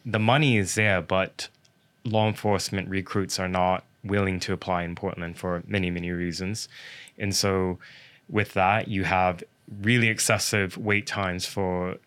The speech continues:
emergency nine one one phone calls. And short, basically, of a life or death situation, you are really not going to get a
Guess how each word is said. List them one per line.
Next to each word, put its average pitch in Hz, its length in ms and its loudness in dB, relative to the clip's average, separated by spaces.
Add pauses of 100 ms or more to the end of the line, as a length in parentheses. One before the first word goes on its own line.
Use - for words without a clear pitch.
emergency 95 1160 -2 (100)
nine 98 360 -2
one 92 180 0
one 95 240 2
phone 98 260 -2
calls. 98 460 -2 (920)
And 95 440 0 (640)
short, 151 440 4
basically, 104 600 2
of 90 180 0
a 95 60 0
life 92 280 4
or 101 60 -2
death 92 220 0
situation, 92 720 -2
you 98 640 -2
are 98 160 -4
really 107 460 2
not 95 240 0
going 92 180 -2
to 87 60 -6
get 90 180 0
a 85 220 -2